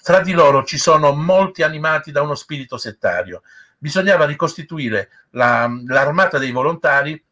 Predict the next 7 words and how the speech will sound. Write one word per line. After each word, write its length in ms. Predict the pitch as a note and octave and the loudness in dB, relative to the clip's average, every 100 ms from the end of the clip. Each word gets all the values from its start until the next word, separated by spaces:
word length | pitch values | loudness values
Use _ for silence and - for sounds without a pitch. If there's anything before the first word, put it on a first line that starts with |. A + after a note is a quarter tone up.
| _ | _
su 260 | - - | -14 -2
altre 280 | F3 F3 B2 | 0 0 -4
basi, 340 | A#2 F#2 - - | -2 -4 -4 -12
su 160 | D#3+ | -8
basi 500 | D3+ D#3+ E3 D#3 D3+ | -2 -2 -2 -8 -12
assolutamente 1080 | - F3+ - - F3 E3+ D3+ D#3 E3+ D#3+ D3 | -4 -4 -4 -8 -8 -8 -6 -6 -4 -10 -10
cattoliche. 760 | C#3 B2 - - - - - | -6 -6 -6 -10 -10 -18 -20